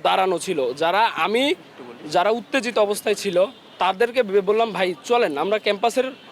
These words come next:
বাইরে যাই কিংবা আমরা অডিটোরিয়াম থেকে বাইরে যাই।" ওরা নিষ্ক্রিয়ভাবে দাঁড়ায় ছিল, সাকিব এবং, আহ, মেহরাব।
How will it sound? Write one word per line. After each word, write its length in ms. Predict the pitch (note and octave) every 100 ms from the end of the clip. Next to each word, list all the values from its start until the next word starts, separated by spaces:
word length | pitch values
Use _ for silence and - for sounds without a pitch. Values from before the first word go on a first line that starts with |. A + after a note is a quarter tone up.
| -
বাইরে 300 | - G3 A3+
যাই 180 | E3+ C3+
কিংবা 260 | B2+ F#3+ G3
আমরা 160 | G3
অডিটোরিয়াম 440 | G#3+ G#3 A#3 A#3+ A3
থেকে 200 | G#3+ F#3+
বাইরে 260 | E3 D3
যাই।" 160 | C3 A2 - - - - -
ওরা 240 | F#3 A#3 A#3
নিষ্ক্রিয়ভাবে 760 | F#3+ F3+ A#3 - - B3 A3 G#3+
দাঁড়ায় 240 | F3+ E3
ছিল, 200 | D3+ D#3
সাকিব 400 | F3 F#3+ F#3 A3
এবং, 360 | G#3 F#3+ F#3+ F3
আহ, 1160 | - - - - - - - - - - C3 C3+
মেহরাব। 360 | E3 G3 C#3